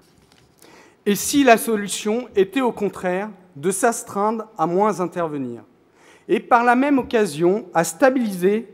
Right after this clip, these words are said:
la règle fiscale autour d'une assiette plus large et plus robuste avec un taux plus faible ? Voilà le débat. Car nous, qui conseillons nos clients en matière fiscale, faisons l'expérience amère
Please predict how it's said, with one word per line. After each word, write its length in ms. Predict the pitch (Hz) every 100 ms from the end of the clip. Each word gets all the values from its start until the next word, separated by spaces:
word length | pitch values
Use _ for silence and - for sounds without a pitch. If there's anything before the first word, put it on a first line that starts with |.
| -
la 180 | 151 180
règle 320 | 180 240 208
fiscale 600 | 180 160 - 170 165 185 175 - - - -
autour 320 | 208 262 254
d'une 180 | 226 214
assiette 420 | 208 233 - -
plus 160 | 302
large 440 | 269 185 196 202 - -
et 100 | 247
plus 200 | 226 262
robuste 1040 | 247 214 180 233 - - 160 202 - - - _
avec 300 | 175 190 202
un 100 | 196
taux 160 | 185 208
plus 220 | 190 156
faible ? 420 | - 160 123 110 - _ _ _ _ _ _ _ _
Voilà 380 | 139 185 202 220
le 60 | 180
débat. 360 | 160 127 117 - _ _ _ _ _ _ _ -
Car 220 | 196 170
nous, 380 | 190 226 247 190 - -
qui 160 | 180
conseillons 540 | - 277 - 285 247 254
nos 100 | 190
clients 500 | - 180 175 185 202
en 80 | 165
matière 380 | 160 156 - 165
fiscale, 640 | - 196 - - 160 185 185 _ _
faisons 400 | - 220 190 214
l'expérience 720 | 180 - 180 170 165 151 - -
amère 420 | 196 180 180 196